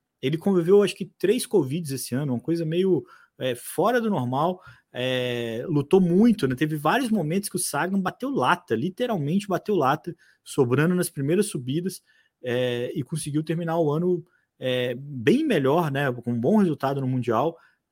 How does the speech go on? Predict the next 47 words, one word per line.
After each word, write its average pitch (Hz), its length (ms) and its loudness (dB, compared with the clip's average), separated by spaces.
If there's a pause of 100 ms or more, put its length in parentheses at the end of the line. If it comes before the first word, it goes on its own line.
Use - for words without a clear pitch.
(120)
Então, 139 1040 -2 (100)
também 143 240 -2
sou 160 140 -4
muito 165 180 -4
curioso 156 320 2
do - 80 -14
que, 151 140 -14
que 139 100 -14
vai 143 140 0
acontecer 143 600 -2 (380)
com 190 200 4
o 214 60 4
Peter 196 320 -2
Sagan. 160 380 2 (340)
Não, 185 440 2
não 220 200 6
vai 170 160 6
ser 143 220 -2
o 135 40 0
Peter 117 280 -6
Sagan 110 460 0 (160)
de 110 300 -4
antigamente, 110 760 0
não 113 340 0
vai, 123 280 4 (320)
mas 131 420 0
o - 80 -6
que - 160 -14
que 190 120 -6
ele 175 60 0
pode 175 400 4
ser 180 120 0
capaz 143 360 0
de 156 60 2
aprontar 120 440 -2
o 120 80 0
ano 120 100 -2
que - 120 -14
vem? 117 200 0
Essa 120 160 -6
é 131 40 -4
uma 131 60 -4
curiosidade 123 420 0
que - 100 -6
eu - 20 0
ainda 135 160 0
tenho. 131 360 0